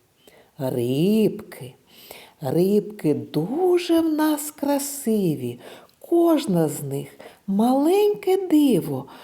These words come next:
Подивись, яка вона, прутко аж на дно пірна. Дітки,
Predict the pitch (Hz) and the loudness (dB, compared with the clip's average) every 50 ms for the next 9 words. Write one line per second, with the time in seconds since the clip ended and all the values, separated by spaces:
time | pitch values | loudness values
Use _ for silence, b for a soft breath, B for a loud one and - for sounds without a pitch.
0 | B B B B B _ - 349 339 - 349 349 339 339 349 311 262 214 170 170 | B B B B B _ 2 2 2 4 6 4 4 4 4 2 4 2 2 0
1 | - - - 175 165 160 - - 160 156 147 147 143 139 135 135 143 139 131 123 | -4 -2 0 0 0 0 -2 -2 -2 -2 -2 -2 -2 -2 -2 -4 -4 -4 -4 -8
2 | 123 B B B B B B _ _ - - 285 302 311 302 294 302 - - - | -12 B B B B B B _ _ -2 2 4 4 4 4 2 -2 -8 -8 -4
3 | - 160 156 B B B B B - 302 302 302 302 - 302 302 302 302 302 214 | -4 -4 -4 B B B B B 0 0 0 0 -2 -2 0 2 2 2 2 2
4 | 185 165 147 139 123 - - 147 139 131 135 131 127 131 127 123 123 123 _ _ | 2 4 4 2 0 -2 -2 -2 -2 -2 -2 -4 -4 -4 -4 -6 -8 -10 _ _
5 | _ _ _ _ _ _ b b b b b b b 175 156 190 233 226 226 - | _ _ _ _ _ _ b b b b b b b -10 -4 -2 -2 -4 -4 -8
6 | - - 165 127 | -12 -12 -12 -12